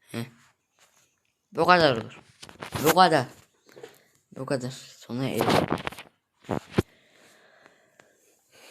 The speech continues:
Ya, kolay ya bu. Bu diğerlerinden daha kolay çıktı galiba ya. Harbiden bu diğerinden daha kolay çıktı. Ama ilk bölümler de kolaydı yani.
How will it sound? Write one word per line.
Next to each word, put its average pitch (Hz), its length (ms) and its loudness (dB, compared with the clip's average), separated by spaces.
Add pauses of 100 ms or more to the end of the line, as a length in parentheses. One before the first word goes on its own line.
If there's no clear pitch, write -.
(460)
Ya, - 80 -12 (480)
kolay 202 380 2
ya 185 160 -2
bu. 160 60 -10 (1080)
Bu 170 140 -4
diğerlerinden 185 460 4
daha 180 200 4
kolay 165 280 -2
çıktı - 280 -10
galiba 120 400 0
ya. 170 300 -4 (760)
Harbiden 151 440 -4
bu 131 140 -12
diğerinden 135 480 -2
daha 139 160 -2
kolay 139 240 -4
çıktı. - 400 -10 (3500)
Ama 123 80 -6
ilk - 260 -4
bölümler 139 360 2
de 139 120 4
kolaydı 113 420 0
yani. 107 420 -4